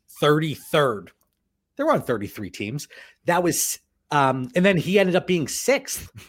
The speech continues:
in adjusted completion percentage when he was kept clean.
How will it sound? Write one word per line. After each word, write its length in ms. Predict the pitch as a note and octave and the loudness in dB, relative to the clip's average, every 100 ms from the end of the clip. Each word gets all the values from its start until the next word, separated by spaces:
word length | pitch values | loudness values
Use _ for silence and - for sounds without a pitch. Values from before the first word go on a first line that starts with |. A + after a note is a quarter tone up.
| B2+ - | -8 0
in 140 | E3 | 0
adjusted 640 | C3+ G#2 F3 F3 - G#3 | 0 2 0 0 -2 -2
completion 580 | - D#3 - G#3 A3+ G3+ | -2 -8 -6 -6 -4 -6
percentage 640 | D3+ C#3 - B2 A#2+ B2 - - _ _ | -4 -6 -4 -6 -6 -10 -16 -20 _ _
when 140 | D3+ | 2
he 60 | E3 | 4
was 220 | D#3 - | 2 0
kept 340 | - - G#3 - | -2 -6 -6 -8
clean. 400 | - G#2 E2+ | -8 -8 -8